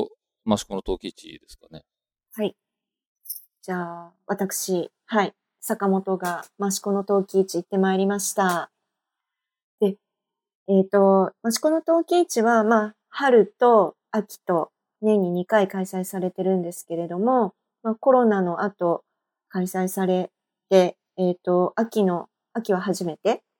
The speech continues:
Speaker 2: の開催
Speaker 1: はい。
Speaker 2: っていうことで、十一月の、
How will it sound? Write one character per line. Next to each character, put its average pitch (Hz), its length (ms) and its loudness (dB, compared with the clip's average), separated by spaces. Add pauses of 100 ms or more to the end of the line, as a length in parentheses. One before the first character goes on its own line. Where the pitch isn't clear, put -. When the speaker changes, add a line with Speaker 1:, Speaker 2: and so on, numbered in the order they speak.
(420)
Speaker 2:
の 180 80 -18
開 170 220 -8
催 170 240 -6
Speaker 1:
は 98 100 0
い。 78 40 -6
Speaker 2:
っ 156 40 -20 (280)
て 196 80 -2
い 185 100 4
う 180 60 -2
こ - 160 -14
と 185 160 -4
で、 214 260 4 (240)
十 254 80 0
一 247 220 -4
月 262 320 -4
の、 247 340 0